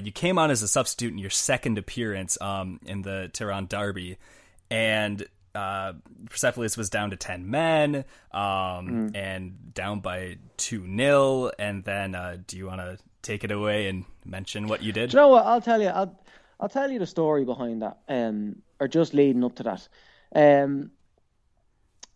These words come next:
Speaker 2: and, and I'll get there to the game, uh,
Speaker 1: <laughs>
Speaker 2: which was, which was crazy. But just to, to, to, to let you to know how it actually went, I flew over in December, just before Christmas. I flew over in December to sign my contract,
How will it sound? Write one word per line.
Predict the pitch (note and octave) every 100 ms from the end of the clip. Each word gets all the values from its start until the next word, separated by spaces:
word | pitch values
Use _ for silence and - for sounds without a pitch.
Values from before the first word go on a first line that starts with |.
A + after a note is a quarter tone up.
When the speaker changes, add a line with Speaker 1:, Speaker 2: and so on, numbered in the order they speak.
| _ _ _
Speaker 2:
and, | D#3+ C#3+
and | D3+
I'll | C#3
get | D#3 D3
there | C#3 A#2 A2 -
to | -
the | B2
game, | B2+ C#3 B2+ A2 A2
uh, | C#3 A#2+ A2+
Speaker 1:
<laughs> | D3
Speaker 2:
which | B2 A#2
was, | A#2 A2 - C#3
which | - B2+ B2+
was | A#2+
crazy. | C#3+ B2 B2 A#2 A#2
But | - G3+
just | C4+ B3+
to, | A3+ F3+
to, | G3
to, | F#3 F3+ E3
to | E3
let | D#3 D#3
you | D3+ C3+ - -
to | C#3
know | C3 B2
how | C#3 B2+
it | B2+
actually | C3+ - C3
went, | B2 A#2 G#2+ - _ _ _ _ _
I | G3+ A#3 A#3 A#3 A3+ - _ _
flew | - F#3 F3+ D#3+
over | D3+ D3 C3+ B2 - _ _ _ _ _ _ _
in | D3+ C3+
December, | B2+ - C#3 C3+ C3 G#2 - -
just | A3
before | E3+ D#3 C3+
Christmas. | - C3 B2+ A#2+
I | A#2+
flew | C3 A#2+
over | A#2 A2+
in |
December | G#2+ A#2+ A2+ G#2+
to | -
sign | D#3+ D3
my | C3
contract, | - A#2+ - - -